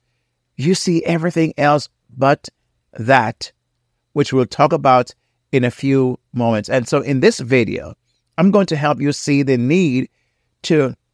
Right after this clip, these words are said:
put your priorities, get your priorities right. And I'm gonna allow you, I'm gonna show that to you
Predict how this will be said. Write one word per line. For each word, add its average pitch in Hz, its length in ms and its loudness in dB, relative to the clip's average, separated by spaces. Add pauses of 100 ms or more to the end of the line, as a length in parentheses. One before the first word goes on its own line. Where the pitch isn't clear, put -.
(640)
put 175 200 0
your 165 80 2
priorities, 151 560 0
get 160 180 -2
your 160 100 0
priorities 135 500 0
right. 117 360 -2 (880)
And 160 340 -2
I'm 175 100 0
gonna 233 160 2 (100)
allow 175 340 0
you, 202 320 2 (160)
I'm 160 60 -2
gonna 160 80 0
show 226 260 0
that 196 160 0
to - 160 -4
you 110 280 -2